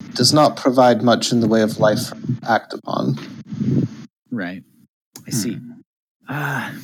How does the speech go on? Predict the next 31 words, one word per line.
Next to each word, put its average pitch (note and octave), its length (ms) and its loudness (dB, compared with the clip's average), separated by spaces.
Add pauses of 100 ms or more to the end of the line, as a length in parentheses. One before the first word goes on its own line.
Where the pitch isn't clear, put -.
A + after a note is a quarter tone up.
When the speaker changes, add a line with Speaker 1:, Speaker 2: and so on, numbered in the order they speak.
(560)
Speaker 2:
and C#3+ 400 0
the, C#3 580 4
the D3+ 160 0
oases E3+ 520 2
themselves C3+ 840 0
are A#2+ 440 -2 (320)
also C3+ 320 -2
a A#2+ 100 0
great A2+ 260 -2
mystery B2 400 -4
to A#2 100 -10
me. G#2+ 480 -8 (100)
Uh, G#2+ 240 -4 (800)
why B2+ 340 0
do C#3+ 120 0
they C3+ 140 0
travel? B2+ 540 -4 (180)
Where B2+ 280 0
do F#3+ 80 -2
they A#2+ 140 -2
travel G2+ 340 -8
to? G#2 280 -8 (580)
Speaker 1:
They D3+ 360 4
follow C#3+ 400 8
the C3+ 180 10
ebbs B2 260 6
and A#2 160 4
tides A2 480 4
of G#2 100 -2
the - 60 -8
desert. G2+ 440 2